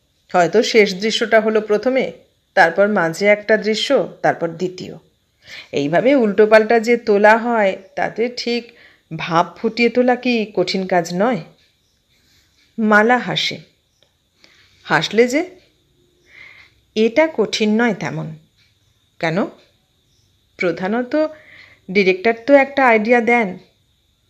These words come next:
তা দেন ঠিকই, তবে তা কতটুকু? তাছাড়া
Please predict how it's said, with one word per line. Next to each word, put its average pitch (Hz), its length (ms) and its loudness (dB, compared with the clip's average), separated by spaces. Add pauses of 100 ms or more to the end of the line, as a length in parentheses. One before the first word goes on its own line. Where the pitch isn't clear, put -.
(280)
তা 185 220 2
দেন 262 280 0
ঠিকই, 214 440 -6 (680)
তবে 165 220 0
তা 170 200 0
কতটুকু? 170 540 -2 (1300)
তাছাড়া 262 640 0